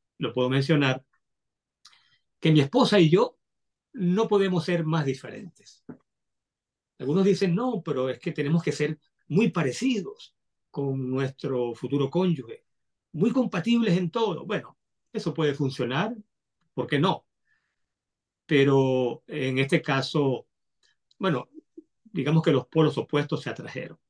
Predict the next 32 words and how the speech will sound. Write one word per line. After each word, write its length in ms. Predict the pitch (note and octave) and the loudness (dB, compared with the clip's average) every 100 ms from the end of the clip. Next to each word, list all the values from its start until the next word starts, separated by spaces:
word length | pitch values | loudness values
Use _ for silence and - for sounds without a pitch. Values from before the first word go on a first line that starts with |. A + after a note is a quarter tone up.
| _ _ _ | _ _ _
Yo 100 | F3+ | 0
soy 200 | D#3+ D#3+ | 4 2
un 80 | C#3+ | 2
poco 260 | C3+ C#3 | -2 -2
retraído, 520 | B2 A2 - B2+ E3 D#3+ | -4 -6 -6 -2 0 0
como 180 | C3+ | 0
dije 200 | C#3 D3 D3 | 0 0 0
antes, 360 | D#3 D3 D#3 - _ _ _ _ | -2 -4 -10 -14 _ _ _ _
tranquilo, 680 | E3+ B2+ - F3 E3+ D#3 | -4 -2 4 6 8 6
me 100 | C#3 | 4
gusta 440 | B2 C#3 D3+ C3 - _ _ _ _ _ _ _ _ _ _ _ - | 4 2 2 -2 -2 _ _ _ _ _ _ _ _ _ _ _ -14
la 200 | - - | -10 -2
paz 420 | F3+ F3+ F3+ E3 | 2 4 2 2
aquí 380 | C#3 - E3+ E3 | -2 2 4 4
en 80 | D3+ | 2
mi 80 | |
escritorio, 800 | B2+ - C3 E3 E3 D#3+ D#3 D#3+ | -4 -6 -4 2 4 6 4 2
mi, 220 | D3+ B2 C3 | -2 -6 -10
mi 100 | B2 | -10
oficinita, 680 | - A2+ - D3 D#3 D3 D#3 | -12 -10 -2 4 4 2 -4
los 140 | C3 | -4
libros, 380 | C3 D#3+ D#3+ D3 | 2 4 4 2
etcétera. 400 | C3+ F3 E3+ D3 - _ | -2 -2 0 -2 -8 _
Mi 100 | - | -6
esposa 320 | - C#3 D3 | 0 2 4
es 120 | C#3 C3 | 2 2
más 160 | B2+ | 0
dinámica, 540 | B2 B2+ C#3+ C3+ C3+ B2 | 0 0 0 0 -2 -6
más 200 | C3 C3+ | -4 -2
energética, 540 | B2 A#2+ C#3 C3+ C3 | -4 -2 -2 -2 -2
más 160 | C#3 C3 | -4 -4
activa, 520 | - D#3 D3 C#3 | -4 2 2 2